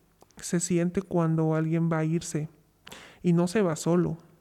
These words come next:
se va con uno, con dos, o con tres, o con cuatro. No precisamente a lo mejor del mismo,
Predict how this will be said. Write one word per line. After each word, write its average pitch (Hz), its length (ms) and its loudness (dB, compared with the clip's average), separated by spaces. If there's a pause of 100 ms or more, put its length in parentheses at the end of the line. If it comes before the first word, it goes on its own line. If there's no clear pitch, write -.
(240)
se - 180 -4
va 156 140 0
con 196 320 0
uno, 185 460 4
con 180 260 -2
dos, 165 400 -2
o 175 80 -6
con 165 160 -4
tres, 160 320 -4
o 175 80 -6
con 156 180 -4
cuatro. 165 400 -4 (480)
No 180 240 2
precisamente 180 680 0
a 175 60 2
lo 170 120 0
mejor 160 360 0
del 160 180 2
mismo, 165 480 0